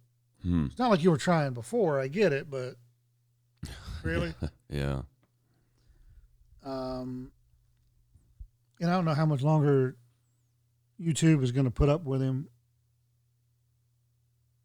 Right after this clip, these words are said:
Speaker 2: on some, on two tiny little things where the, um,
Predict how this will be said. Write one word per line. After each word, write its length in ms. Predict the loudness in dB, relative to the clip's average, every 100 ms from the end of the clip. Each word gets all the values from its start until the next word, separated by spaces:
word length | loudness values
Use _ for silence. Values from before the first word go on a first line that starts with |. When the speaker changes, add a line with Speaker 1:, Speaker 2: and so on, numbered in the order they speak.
| _ -6
Speaker 2:
on 180 | -2 2
some, 300 | 4 4 2 -4 -10 0
on 140 | 2
two 180 | 4 4
tiny 360 | 6 6 8
little 280 | 6 4 2
things 480 | 0 -2 0 -4 -8 _ _ _
where 140 | 2
the, 280 | 4 2 0 -4 _
um, 460 | -6 -4 -2 -4